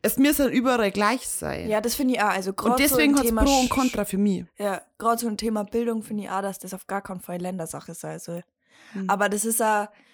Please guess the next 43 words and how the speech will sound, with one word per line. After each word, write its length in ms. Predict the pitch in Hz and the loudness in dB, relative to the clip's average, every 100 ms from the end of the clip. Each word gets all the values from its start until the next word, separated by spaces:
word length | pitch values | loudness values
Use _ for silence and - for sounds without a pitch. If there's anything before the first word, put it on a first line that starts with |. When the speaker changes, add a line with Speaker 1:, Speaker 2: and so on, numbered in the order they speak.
| _ - | _ -4
Speaker 2:
sehr 180 | 220 | -2
kontroverses 720 | 214 220 214 202 196 185 185 - | 0 -2 -4 -4 -6 -4 -4 -2
Thema 340 | 214 196 185 | 0 0 0
und 80 | 180 | -4
da 40 | |
gibt's 260 | 185 196 - | -2 -4 -4
bestimmt 300 | 202 - 202 | -2 0 -2
Vor- 220 | - 208 | 0 0
und 120 | 202 | 2
Nachteile, 480 | 202 226 226 196 185 | 2 2 2 -2 -2
die 120 | 185 185 | -2 0
wir 180 | 208 208 | 0 0
gar 200 | 190 165 | 0 0
nicht 180 | 160 160 | -2 -6
wissen. 380 | 156 - 143 - - | -6 -6 -8 -12 -4
Speaker 1:
Ja, 160 | 208 202 | 0 0
da 120 | 220 | -2
hast 180 | 220 180 | -6 -10
recht. 360 | 165 - - - _ _ - | -10 -12 -20 -20 _ _ 2
Speaker 2:
Mhm. 420 | 220 214 214 247 - _ _ _ _ - - - - | 4 4 2 -2 -8 _ _ _ _ -20 -20 -10 -2
Kommen 140 | 294 | 2
wir 80 | 269 | 2
mal 200 | 226 196 | 2 0
zu 120 | - | -6
Bayern 400 | - - - - - _ | -8 -10 -8 -12 -16 _
und 160 | - 214 | -4 -2
zur 100 | 196 | -2
bayerischen 400 | 196 196 185 175 | -2 -2 -4 -8
Verfassung. 480 | 175 - 190 - - _ _ - - - - - - - - - _ _ _ _ _ _ - | -10 -2 0 0 -6 _ _ -20 -18 -18 -20 -20 -20 -20 -20 -20 _ _ _ _ _ _ 2
Der 240 | 269 262 - | 2 2 -4
Freistaat, 1200 | - - 269 523 539 - - 233 262 349 - - | -8 0 4 4 2 -2 0 4 4 2 0 0
der 180 | 254 233 | 0 -2
wunderschöne 960 | 220 254 539 - 554 508 - 381 311 302 | -2 2 2 2 -4 -4 -2 0 0 -2
Freistaat 640 | - 247 - 247 - _ | -2 -2 -2 -4 -6 _
Bayern, 420 | 180 190 180 233 - | 0 4 2 2 0
ist 240 | 247 - | -2 0
ja 80 | 247 | 0
im 180 | 233 226 | 0 -2
föderalen 560 | 254 226 214 196 196 | 0 0 2 0 -2
System 320 | 190 - 185 | -6 -8 -6
Deutschland 400 | 185 175 - 185 | -2 -2 -2 -6
ein 120 | 175 165 | -10 -10
Gliedstaat, 1000 | 185 180 170 160 - - 214 587 - | -8 -6 -6 -4 -4 0 2 2 -4